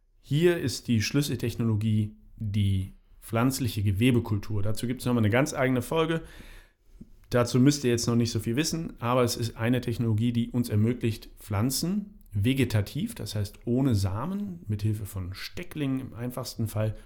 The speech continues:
in großem Maßstab zu vermehren. Und viele Leute lieben momentan Heidelbeeren. Das ist ein absolut boomendes Nahrungsmittel.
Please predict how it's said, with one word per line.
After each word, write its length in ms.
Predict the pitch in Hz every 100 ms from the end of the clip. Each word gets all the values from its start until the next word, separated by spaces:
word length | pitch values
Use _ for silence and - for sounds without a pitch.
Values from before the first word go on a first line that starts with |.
| - _ -
in 200 | - 110
großem 400 | 101 123 165 127
Maßstab 500 | 101 98 110 - 104
zu 120 | - 104
vermehren. 420 | 98 95 90 80 - - - - - - -
Und 440 | 131 131 131 - - - - -
viele 260 | 170 180
Leute 540 | 131 135 131 131 127 117
lieben 320 | 110 127 143 139
momentan 720 | 117 110 98 107 107 107 -
Heidelbeeren. 580 | 113 113 - 92 90 92
Das 140 | 98
ist 60 | -
ein 100 | 107
absolut 500 | 117 - 113 104 - - - - - -
boomendes 720 | 110 117 196 185 151 131 120 123
Nahrungsmittel. 800 | 127 147 143 - 143 147 175